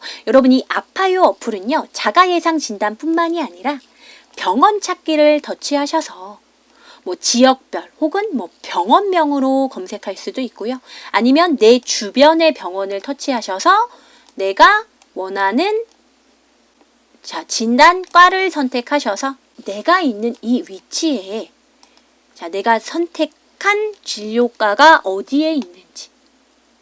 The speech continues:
자, 그곳들에 대한 정보 또한 여러분들이 확인해 주실 수 있으세요.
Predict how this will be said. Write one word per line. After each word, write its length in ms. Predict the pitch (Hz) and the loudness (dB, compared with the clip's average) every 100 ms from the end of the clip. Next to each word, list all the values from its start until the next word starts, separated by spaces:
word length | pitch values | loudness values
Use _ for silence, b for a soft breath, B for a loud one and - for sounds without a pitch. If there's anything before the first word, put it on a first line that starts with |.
| _ _ _ _ _ | _ _ _ _ _
자, 140 | - - | -20 -16
그곳들에 640 | - 247 240 226 208 202 | -2 -2 0 -2 -2 -2
대한 380 | - 185 359 480 - _ | -4 -2 0 -2 -10 _
정보 480 | - - 170 202 349 427 | -16 -14 -16 -4 -4 -2
또한 360 | 233 175 254 247 b b b | -4 -2 -4 -6 b b b
여러분들이 440 | - - 370 359 180 | -14 -12 -14 -14 -8
확인해 420 | 240 269 262 269 | -6 -2 -2 -2
주실 280 | - - 190 | -4 -10 -10
수 120 | - | -8
있으세요. 460 | 226 302 247 220 | -4 -2 0 -2